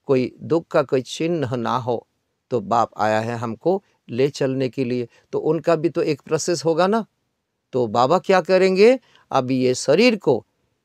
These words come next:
ये तो दुनिया में एक खाल उतार करके, तो बाबा हम आत्माओं को ले जाएंगे।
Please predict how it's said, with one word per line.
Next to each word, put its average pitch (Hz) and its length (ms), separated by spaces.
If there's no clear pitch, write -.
ये 135 380
तो 131 100
दुनिया 135 420
में 135 240
एक 131 200
खाल 165 300
उतार 165 340
करके, 135 480
तो 123 80
बाबा 123 460
हम 117 180
आत्माओं 135 400
को 127 120
ले 120 180
जाएंगे। 113 580